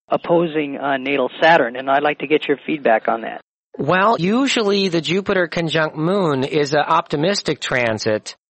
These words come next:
Speaker 2: but because you were born with the moon opposed Saturn, it could kind of ride your nerves a little bit here and your anxiety levels. How have you been feeling?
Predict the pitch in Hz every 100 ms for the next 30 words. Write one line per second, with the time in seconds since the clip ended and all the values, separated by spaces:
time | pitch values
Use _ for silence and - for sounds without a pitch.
0 | _ _ 147 139 139 175 170 156 151 135
1 | 165 185 160 135 139 160 175 156 151 139
2 | - 156 175 175 127 123 - 170 - 160
3 | 139 160 156 156 147 131 135 160 180 160
4 | 131 113 120 101 127 120 120 120 - _
5 | _ 135 135 131 143 143 185 143 120 107
6 | 104 - 175 170 160 151 - 180 175 92